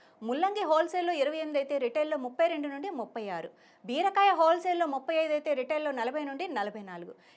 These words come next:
ఇక శాలెట్ ఉల్లిపాయ హోల్‌సేల్‌లో ముప్పై ఎనిమిది అయితే, రిటైల్‌కి వచ్చేసరికి నలభై నాలుగు నుండి నలభై ఎనిమిది రూపాయల మధ్యలో ఉంది.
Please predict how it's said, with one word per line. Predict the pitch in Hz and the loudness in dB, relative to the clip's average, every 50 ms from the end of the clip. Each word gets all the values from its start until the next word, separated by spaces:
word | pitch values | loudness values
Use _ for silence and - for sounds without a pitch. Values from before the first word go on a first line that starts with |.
| _ - | _ -14
ఇక | - - | -10 -10
శాలెట్ | 214 - 269 247 302 392 440 427 - | -2 4 6 6 6 6 2 0 -2
ఉల్లిపాయ | 403 370 370 381 359 349 | -4 0 2 6 6 6
హోల్‌సేల్‌లో | 330 302 277 277 311 349 - 349 320 320 302 | 6 6 6 4 4 4 2 0 0 0 -2
ముప్పై | 269 247 240 - 311 302 | -4 -4 -6 -6 -4 -4
ఎనిమిది | 294 277 269 254 233 | -4 -6 -6 -4 -4
అయితే, | 240 226 294 247 233 285 294 - - - _ | -2 0 0 0 0 0 -4 -10 -16 -10 _
రిటైల్‌కి | 233 254 247 381 403 381 349 | 0 0 2 2 0 0 0
వచ్చేసరికి | 320 320 320 294 - 285 285 285 320 | -2 -2 -2 -2 -2 -2 -2 -2 -4
నలభై | 285 247 233 254 285 339 349 | -2 0 0 0 0 0 -2
నాలుగు | 339 320 294 285 269 254 | -2 -2 -2 -2 -4 -6
నుండి | 254 254 220 202 240 269 285 254 | -6 -4 -4 -4 -4 -4 -4 -4
నలభై | 226 220 247 269 294 330 | -2 -2 -2 -2 -4 -6
ఎనిమిది | 320 285 285 254 233 | -6 -6 -6 -6 -6
రూపాయల | 247 233 220 202 | -6 -6 -6 -6
మధ్యలో | 185 180 170 165 - 233 214 190 | -8 -10 -12 -12 -12 -14 -12 -12
ఉంది. | 175 170 - - | -12 -14 -16 -18